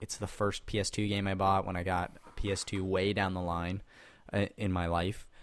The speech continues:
Um, I actually own two copies of the first one because, um, my girlfriend Abby owns a copy of it that they rarely used. It practically was j-, just out of the plastic wrap. Um, and it came with the instruction manual, which I never had before.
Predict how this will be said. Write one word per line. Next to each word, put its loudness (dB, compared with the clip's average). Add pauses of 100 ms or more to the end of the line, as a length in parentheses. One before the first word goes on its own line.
(320)
Um, 0 (260)
I 4
actually 4
own 0
two -2
copies 2
of -2
the -8
first -2
one -2 (720)
because, 2 (480)
um, -2 (340)
my -2
girlfriend 0
Abby 0 (220)
owns 0
a -4
copy -2
of 2
it -2
that -6
they -2
rarely 4
used. -2
It -8 (140)
practically 0
was -4 (360)
j-, -10
just 0
out 6
of 2
the -2
plastic 0
wrap. 0 (680)
Um, -2
and -2
it -6
came 2
with -2
the -2
instruction 0
manual, 0
which -4
I 0
never -2
had -4
before. -4